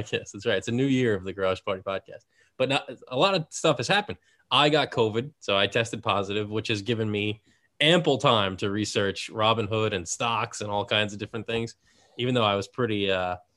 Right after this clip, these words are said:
pretty into it before the covid diagnosis. That's why we're separate. I'm almost done with it. Feeling good.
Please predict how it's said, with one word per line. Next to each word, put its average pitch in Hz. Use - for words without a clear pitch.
pretty 123
into 117
it 101
before 120
the 107
covid 104
diagnosis. 92
That's 98
why 92
we're 90
separate. 123
I'm 110
almost 104
done 113
with 117
it. -
Feeling 110
good. 131